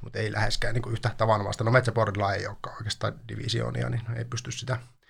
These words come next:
sillä tavalla, ää, kommentoimaan. Mutta jos jatketaan sitä Stora Ensosta, niin tosiaan no numerothan oli, ö, suurin piirtein samaa tasoa kuin, kuin tuota, ää, finanssikriisin synkimpinä hetkinä silloin,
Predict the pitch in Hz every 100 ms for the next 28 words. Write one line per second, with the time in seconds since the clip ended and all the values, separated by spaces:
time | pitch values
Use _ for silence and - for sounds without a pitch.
0 | - - - - 113 107 107 110 110 120
1 | 117 131 127 117 117 135 120 110 104 98
2 | 98 98 - - - 139 127 120 127 131
3 | 123 120 - - 120 110 104 101 - 104
4 | 104 107 104 107 110 113 113 101 98 -
5 | 131 123 117 113 - - - 127 123 120
6 | - - - 113 107 - 110 - 120 120
7 | 120 117 107 - 107 110 104 - 107 107
8 | - - - - 110 107 107 110 - 107
9 | - - _ _ _ _ _ _ _ _
10 | _ - 110 101 107 - - _ _ -
11 | - 123 117 110 104 104 107 110 104 107
12 | 101 104 104 98 101 101 101 - - 117
13 | 104 - 101 95 104 104 107